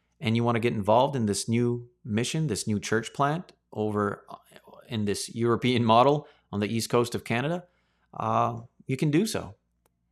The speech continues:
You can do so by signing up over at added souls dot locals dot com. That's my secular job. That's my work, if you will. Now, it's spiritual, obviously, but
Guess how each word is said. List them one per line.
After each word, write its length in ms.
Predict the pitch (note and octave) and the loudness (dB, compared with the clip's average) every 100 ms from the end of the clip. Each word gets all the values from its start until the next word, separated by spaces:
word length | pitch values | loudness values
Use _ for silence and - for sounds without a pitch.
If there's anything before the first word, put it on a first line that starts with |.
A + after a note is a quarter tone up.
| _ _ _ - | _ _ _ -8
You 100 | A#2+ | -4
can 140 | C3 | 0
do 160 | C#3 E3+ | 2 2
so 240 | B2+ A#2 | 4 4
by 300 | G#2+ A2 G#2+ | 6 6 6
signing 360 | G#2 B2+ C3 C3 | 4 0 0 0
up 240 | C3+ - - | -2 -4 -4
over 200 | A2+ A2 | 2 2
at 140 | G2+ | 2
added 300 | A2 G#2+ B2+ | 2 0 0
souls 500 | - D3 A#2 G2 B2 | 0 0 2 0 -6
dot 300 | - G#2+ G2 | -4 0 0
locals 380 | G2+ G#2+ A2+ C3 | 0 -2 -2 0
dot 240 | C3 C3+ - | 2 2 0
com. 320 | D#3 F#2+ - _ _ _ _ _ | 0 0 -6 _ _ _ _ _
That's 260 | - B2+ - | -2 -2 2
my 140 | C#3+ | 0
secular 460 | C3 C#3 C3+ C3 C3 | 2 0 0 2 2
job. 380 | A#2 A#2+ F2 F2+ | 6 4 4 2
That's 240 | A2 - | 2 2
my 140 | A#2+ A2+ | 2 4
work, 340 | G#2+ A2 - | 4 4 2
if 140 | F2+ G2 | -6 -6
you 80 | |
will. 300 | F2+ D#2+ G#1+ - _ _ | -4 -4 -6 -14 _ _
Now, 180 | G2 G2 | -2 0
it's 120 | G2 | 0
spiritual, 760 | - - F3 G#2 - C#2 C#2+ G2 _ _ | -2 4 4 4 -2 -12 -12 -14 _ _
obviously, 760 | - A#2 A2 F2 - D#2 E2 G2 | 4 4 4 0 -4 -6 -8 -6
but 360 | A2 A2 G#2+ | 4 6 6